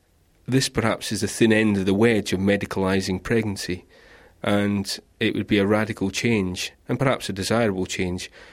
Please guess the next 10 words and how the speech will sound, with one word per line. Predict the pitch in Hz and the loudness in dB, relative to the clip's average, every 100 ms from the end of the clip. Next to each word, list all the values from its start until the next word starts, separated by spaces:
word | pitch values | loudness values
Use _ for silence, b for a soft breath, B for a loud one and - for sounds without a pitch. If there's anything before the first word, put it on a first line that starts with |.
| b | b
for | - - | -8 -2
the | 101 | -2
whole | 95 - 113 104 | -2 0 2 2
of | 98 - - | 0 -2 -4
pregnancy | 101 92 92 - 92 | 0 0 0 -2 -2
for | - | -4
low-risk | 95 95 101 120 | 0 2 2 0
women | 98 92 | 0 -2
to | 92 - | -4 -2
be | 98 95 - | 0 0 -4